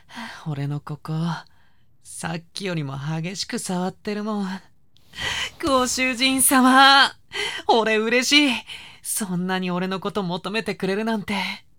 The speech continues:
とっても光栄だよ。すぐ入れてあげるからね。あ、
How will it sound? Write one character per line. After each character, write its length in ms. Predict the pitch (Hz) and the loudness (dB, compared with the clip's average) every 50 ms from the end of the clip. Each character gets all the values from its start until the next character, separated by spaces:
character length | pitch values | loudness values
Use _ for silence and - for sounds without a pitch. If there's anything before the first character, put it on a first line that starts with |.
| _ _ _ _ - - - - _ _ _ - - - - 523 440 - - | _ _ _ _ -20 -20 -20 -20 _ _ _ -10 -8 -6 -4 -4 -4 -4 -2
と 400 | - 381 269 262 254 254 254 254 | 2 6 8 8 8 8 6 4
っ 100 | 262 262 | 2 0
て 160 | _ - 302 | _ -4 -2
も 120 | 277 269 285 | -2 -2 -2
光 340 | 240 - 285 269 269 277 285 | -2 0 2 4 4 6 6
栄 60 | 294 | 6
だ 100 | 294 302 | 6 6
よ。 140 | 302 285 262 240 202 - - - _ _ _ _ - - - - - - - _ - | 6 6 4 2 0 -4 -8 -12 _ _ _ _ -20 -20 -20 -20 -20 -20 -20 _ -14
す 300 | - - - - 156 147 | -10 -6 -4 -4 -2 -2
ぐ 100 | - 131 | -4 -4
入 120 | 110 113 | -4 -6
れ 100 | 120 127 | -6 -6
て 120 | - 135 | -6 -8
あ 80 | 131 135 | -8 -6
げ 120 | 131 - 143 | -6 -6 -4
る 100 | 156 156 | -4 -4
か 120 | - 160 | -4 -4
ら 100 | 139 123 | -6 -6
ね。 260 | 107 151 160 165 - - - - - - - _ _ _ _ _ _ _ _ _ _ | -6 -6 -6 -8 -8 -14 -20 -20 -20 -20 -20 _ _ _ _ _ _ _ _ _ _
あ、 180 | - 208 170 | -4 -4 -4